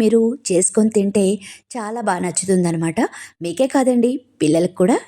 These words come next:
చాలా బాగా నచ్చుతుంది. ఇంకా ఎవరైనా మన ఛానల్ ఫస్ట్ టైమ్ చూసినట్లయితే గనుక తప్పకుండా సబ్స్క్రైబ్ చేసుకోండి. ఇంకేం మాత్రం ఆలస్యం చేయకుండా తొందరగా రెసిపీలోకి వెళ్ళిపోదాం. ఇక్కడ నేను కిలో చికెన్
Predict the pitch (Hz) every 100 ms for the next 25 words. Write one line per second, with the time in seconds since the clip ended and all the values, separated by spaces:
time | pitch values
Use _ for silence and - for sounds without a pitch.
0 | _ - 214 175 160 151 156 175 147 -
1 | 147 143 - - - - 254 285 392 311
2 | 302 294 285 269 269 254 247 247 233 -
3 | 247 240 233 220 233 226 233 233 226 233
4 | 233 240 311 - - - 269 269 392 370
5 | 349 277 - 277 269 269 254 - 254 294
6 | - - - - 190 226 302 359 311 294
7 | 269 240 240 262 247 247 233 240 247 277
8 | 254 269 - - - 240 226 226 311 220
9 | - 151 143 143 151 151 151 - - _
10 | _ _ - 262 370 320 311 285 294 -
11 | - 208 226 240 226 226